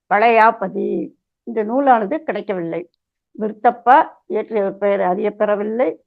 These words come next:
அடிகள் முதலான குறிப்புகளும் அறிய கிடைக்கவில்லை. ஒன்பதாம் நூற்றாண்டு பாரத வெண்பா, வெண்பா அதாவது இயற்றிய பாவகை, வெண்பா வகை பெருந்தேவனார் இயற்றியவர், ஆயிரத்து நூற்று எண்பது அடிகள். மூல நூல்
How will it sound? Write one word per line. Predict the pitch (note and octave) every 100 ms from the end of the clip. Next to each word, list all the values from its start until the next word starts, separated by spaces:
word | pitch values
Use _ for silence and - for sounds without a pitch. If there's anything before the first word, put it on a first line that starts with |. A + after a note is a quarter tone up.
| _ -
அடிகள் | F#3 G#3 G#3 A#3 A#3+ A3
முதலான | G3+ G3 G3 G3
குறிப்புகளும் | - B3 A#3+ A#3 D#4 D#4+
அறிய | F#3+ G#3 G#3
கிடைக்கவில்லை. | G3+ F#3+ G#3+ F3+ - F3+ F#3+ F#3 F#3 _ _ _ _ _ A3+
ஒன்பதாம் | A#3 C4 C4 G#3+ F#3+
நூற்றாண்டு | G3 F#3+ F3 E3+ E3+ _ _ _ -
பாரத | F#3+ G#3 G#3 D#3 F#3+
வெண்பா, | G3 A#3 A3+ B3 D4 - _ G3+
வெண்பா | G3 G#3 F#3+ F3+ - -
அதாவது | G3 G3+ A#3+ G3
இயற்றிய | G#3 A3 A#3+ - F3+
பாவகை, | G3+ G#3 G3+ F3 - G3
வெண்பா | G3+ G#3 G3+
வகை | G3 G3 C#4+ C#4+ _ _ _ _
பெருந்தேவனார் | G3+ G#3 G#3 G3+ F#3+ F#3 F3+ - G3
இயற்றியவர், | G3 A3 G#3 G#3 C4+ C4+ _ _ _ - F#3+
ஆயிரத்து | A3 A3+ A3 A3 B3
நூற்று | G3 G3+ B3+ B3+
எண்பது | F#3 F#3+ F3+ F3+ -
அடிகள். | F#3+ A3 B3 D4 D4 _ G#3
மூல | G3+ A3 G#3
நூல் | A3+ D4+